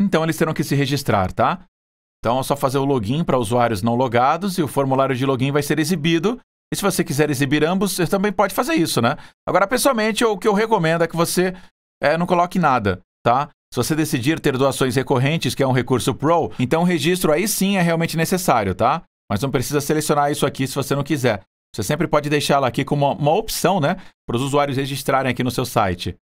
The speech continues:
tá? Mas, é, essa parte aqui você pode conversar aí com essa empresa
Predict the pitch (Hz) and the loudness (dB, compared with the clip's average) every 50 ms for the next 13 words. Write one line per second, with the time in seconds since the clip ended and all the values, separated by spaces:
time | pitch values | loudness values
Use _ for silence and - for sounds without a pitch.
0 | _ _ _ _ - 107 113 143 180 - _ _ _ _ _ _ _ _ _ _ | _ _ _ _ -4 -2 -2 -2 -2 -6 _ _ _ _ _ _ _ _ _ _
1 | _ _ - 107 117 131 151 180 226 - - - - _ _ _ _ _ - - | _ _ -4 -2 0 0 0 0 -2 -4 -6 -8 -10 _ _ _ _ _ -4 -2
2 | 117 117 - - 131 - - 151 - - 147 143 147 - 135 123 - 151 143 156 | 0 0 0 0 -2 0 0 -2 0 2 0 0 2 -2 -2 -2 -2 -2 0 0
3 | 151 - 156 151 - 147 139 143 135 147 147 147 143 135 139 170 175 175 156 139 | 0 0 -2 0 0 0 0 0 0 0 0 0 0 0 -2 -2 -2 0 -2 0
4 | - 156 143 139 131 127 - 123 117 - 123 104 - 120 120 156 175 170 160 151 | 2 0 2 2 0 0 0 -2 -2 -2 -2 -4 -2 -2 0 0 2 2 2 0
5 | 143 123 104 117 110 98 | 0 0 0 0 -2 -2